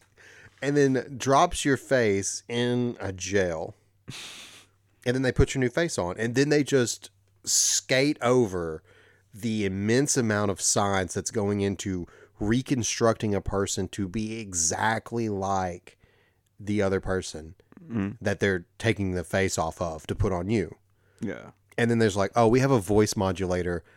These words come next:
Speaker 1: I just need you to say, 'I could suck a peach,'
Speaker 2: <laughs>
Speaker 1: like, four times, and you're gonna talk exactly like the other guy."
Speaker 2: Mm-hmm.
Speaker 1: Uh, oh, and then, um, John Travolta's wife tests his blood under, uh, a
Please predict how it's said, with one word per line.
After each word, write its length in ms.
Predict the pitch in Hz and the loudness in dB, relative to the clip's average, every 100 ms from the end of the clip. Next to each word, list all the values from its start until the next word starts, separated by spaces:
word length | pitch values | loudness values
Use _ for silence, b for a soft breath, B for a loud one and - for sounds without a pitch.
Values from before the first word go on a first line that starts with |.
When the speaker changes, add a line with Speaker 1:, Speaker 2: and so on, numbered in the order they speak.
| b - | b -2
Speaker 1:
I 100 | 135 | 0
just 240 | 160 - | 0 2
need 220 | 135 110 | 0 2
you 60 | 113 | 0
to 80 | 101 | 2
say, 320 | - 107 101 | 2 2 0
'I 160 | 95 107 | 0 -2
could 180 | 101 | -2
suck 260 | - 110 104 | 0 0 -2
a 40 | 87 | 4
peach,' 640 | - 104 95 90 - - - - | 4 4 0 -4 -6 -6 -8 -10
Speaker 2:
<laughs> 200 | - - | -10 -2
Speaker 1:
like, 180 | 117 95 | -2 -2
four 400 | - 120 113 123 | -2 2 4 4
times, 720 | - 135 104 107 - - - _ B B 123 | 4 2 2 -2 4 4 4 _ B B -2
and 120 | 120 | 0
you're 80 | 135 | 2
gonna 120 | 127 | 2
talk 260 | 120 117 110 | 2 2 0
exactly 640 | 92 95 95 92 101 95 | -4 -2 2 0 0 0
like 240 | 92 92 | 0 -2
the 140 | 101 92 | -2 0
other 160 | 90 | 0
guy." 320 | 90 87 95 - _ | -2 -2 -2 -6 _
Speaker 2:
Mm-hmm. 440 | 113 107 160 101 - b b b b b | -2 0 0 -4 -6 b b b b b
Speaker 1:
Uh, 120 | 127 | 0
oh, 160 | 135 127 | 4 6
and 220 | 120 110 | 6 6
then, 440 | 110 117 113 107 107 101 | 6 6 6 2 -2 -2
um, 480 | 95 92 90 90 - - _ | -2 -2 -4 -8 -12 -20 _
John 260 | 98 104 101 | -2 0 0
Travolta's 500 | - 98 98 98 85 | 0 0 0 0 -2
wife 440 | 92 92 90 - - | 0 2 2 -2 -10
tests 400 | - 95 87 - | -2 -2 -2 -6
his 140 | 82 | -10
blood 500 | - 92 90 87 80 - _ _ _ _ _ | -4 -2 0 -2 -6 -12 _ _ _ _ _
under, 580 | 98 95 95 92 87 - - | -4 -4 -2 -2 -2 -6 -6
uh, 400 | 92 87 85 85 | -4 -4 -6 -8
a 140 | 92 | -8